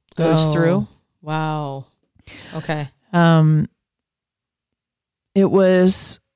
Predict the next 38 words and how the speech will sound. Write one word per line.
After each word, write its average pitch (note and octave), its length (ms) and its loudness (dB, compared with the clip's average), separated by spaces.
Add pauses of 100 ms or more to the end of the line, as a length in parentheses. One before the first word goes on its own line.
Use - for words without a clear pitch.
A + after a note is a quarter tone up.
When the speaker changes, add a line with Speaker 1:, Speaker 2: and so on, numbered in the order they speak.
(140)
Speaker 1:
it G3+ 80 0
was A3+ 140 2
actually, D4+ 280 -2
for A#3+ 160 0
a A3+ 60 4
mental A3+ 400 2
health F#3 340 2
movie, G#3+ 240 4
like, F#3 160 2
it F3 60 0
was E3 260 0
refreshing. E3 1040 0
<laughs> - 40 0 (360)
Speaker 2:
Yeah. E3 300 -2 (720)
Speaker 1:
Um, D3+ 540 0 (1600)
it's - 260 -4
really D#4 260 2
good. B3 420 2 (540)
I F3+ 60 0
mean, F3 160 4
I F3+ 140 4
think A#3 180 0
it's, - 340 -2
I E3 160 0
think G#3+ 160 2
Speaker 2:
It's A#3 120 4
Speaker 1:
it's - 80 0
a - 20 0
Speaker 2:
interesting F#3+ 140 2
Speaker 1:
quality E3 260 2
Speaker 2:
that D#3+ 60 2
they D#3+ 80 2
Speaker 1:
movie. D#3 140 0
Speaker 2:
made F3+ 200 0
a F3+ 60 -2
movie D#3+ 420 -8 (100)
on D#3+ 300 -10
that. - 520 -16